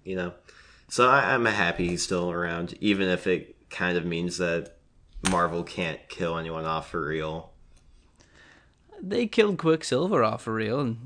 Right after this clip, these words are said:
Speaker 2: they didn't even bring him back <laughs> intentionally.
Speaker 1: Right.
Speaker 2: So there's one.
Speaker 1: Well, let's be clear. The Marvel Quicksilver <laughs> that they had on screen for,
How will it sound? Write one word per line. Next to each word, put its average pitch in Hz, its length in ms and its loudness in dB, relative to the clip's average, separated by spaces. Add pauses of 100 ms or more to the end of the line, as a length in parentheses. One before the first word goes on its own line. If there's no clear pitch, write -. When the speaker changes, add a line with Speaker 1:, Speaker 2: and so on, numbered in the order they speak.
Speaker 2:
they 117 120 -2
didn't 131 160 2
even 127 220 2
bring 123 200 2
him 117 160 2
back 131 540 -4 (400)
<laughs> - 340 -18
intentionally. 120 680 -4
Speaker 1:
Right. 87 260 4 (320)
Speaker 2:
So 127 200 0
there's 143 320 2
one. 113 160 0
Speaker 1:
Well, 120 500 6 (220)
let's 131 220 8
be 123 120 2
clear. 98 420 4
The 101 240 4
Marvel 104 540 6
Quicksilver 113 840 6
<laughs> 101 80 2
that 98 120 4
they 92 220 4
had 95 360 0
on 98 220 -2
screen 92 580 -2
for, 87 760 0